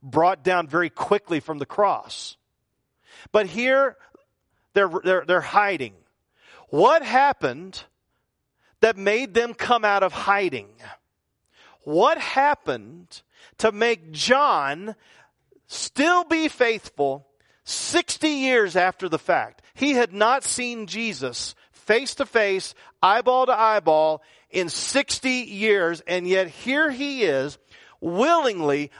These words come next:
uh, well, not willing to recant his faith in Jesus. What made him stick around? Something must have happened.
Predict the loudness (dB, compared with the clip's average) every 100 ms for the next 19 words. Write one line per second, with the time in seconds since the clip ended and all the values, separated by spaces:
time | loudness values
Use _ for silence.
0 | _ -2 2 2 2 2 2 2 0 0
1 | -2 -2 -2 -2 0 -2 -4 -6 -6 -2
2 | -2 -2 -6 -6 -4 -4 -4 -4 -6 -18
3 | -12 0 4 4 2 0 0 -4 -2 -4
4 | 0 0 2 0 -4 -12 _ _ _ 2
5 | 4 4 0 -2 0 0 -4 -2 -2 -2
6 | -8